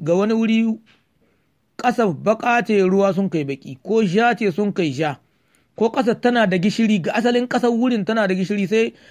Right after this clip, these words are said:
aka yi ruwan sama sun ka taru da yawa amma sun yi gishiri-gishiri, ko tana da kanwa.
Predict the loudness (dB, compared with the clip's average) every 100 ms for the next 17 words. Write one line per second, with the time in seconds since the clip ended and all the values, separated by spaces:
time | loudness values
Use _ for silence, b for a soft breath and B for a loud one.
0 | B -4 0 2 2 2 0 0 0 0
1 | 2 2 2 2 4 4 2 2 0 0
2 | 0 -2 -2 -2 -2 -2 -4 -2 -2 0
3 | 0 0 0 0 0 0 -2